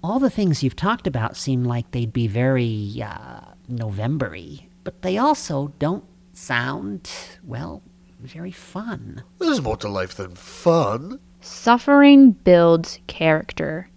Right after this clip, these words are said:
Speaker 3: November builds character.
Speaker 2: That's right. Look at us. See, see this upper lip?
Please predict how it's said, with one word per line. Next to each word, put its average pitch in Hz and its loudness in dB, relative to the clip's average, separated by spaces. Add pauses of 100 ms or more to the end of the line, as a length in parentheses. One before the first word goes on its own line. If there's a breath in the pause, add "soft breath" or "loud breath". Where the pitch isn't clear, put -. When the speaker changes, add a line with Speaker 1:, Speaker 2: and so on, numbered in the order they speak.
(120)
Speaker 3:
November 170 8 (100)
builds 165 2 (280)
character. 165 -6
Speaker 2:
That's 185 -6
right. 190 2 (140)
Look 262 -6
at 220 0
us. 180 0 (340 soft breath)
See, 233 -14
see 247 -6
this 240 -2 (160)
upper 196 4
lip? 208 4